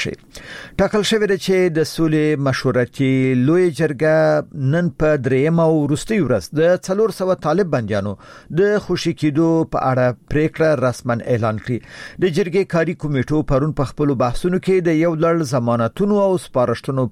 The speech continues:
په بدل کې د دغو بندیانو د خوشي کېدو غوښتنه وکړه. خو د جګړې د قربانیانو ځینو کورنیو د بشري حقونو کمیسیون او یو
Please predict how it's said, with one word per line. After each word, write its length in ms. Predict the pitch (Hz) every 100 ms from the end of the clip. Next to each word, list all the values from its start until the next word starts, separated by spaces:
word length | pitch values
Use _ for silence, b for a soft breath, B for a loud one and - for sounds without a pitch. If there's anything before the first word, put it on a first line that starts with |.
| -
په 240 | 123 117 104
بدل 320 | 113 185 190 -
کې 140 | 95 - B B B
د 120 | 190 233
دغو 240 | 214 220 202 151
بندیانو 500 | 131 123 143 147 147 147
د 320 | - 131 135 131 -
خوشي 240 | 127 127 -
کېدو 320 | 120 117 123
غوښتنه 320 | 120 - 110 95
وکړه. 240 | 110 - 107 - B B B B B B
خو 120 | 214 226 196
د 20 | 202 185 143
جګړې 260 | 160 170 226
د 80 | 220
قربانیانو 520 | 160 123 123 151 185 202 123
ځینو 220 | 196 226 -
کورنیو 480 | 135 120 110 104 107 139
د 80 | 151
بشري 340 | 170 190 208 175
حقونو 420 | 139 - 156 156 156 139
کمیسیون 480 | 139 120 120 156 147
او 80 | 147
یو 100 | 135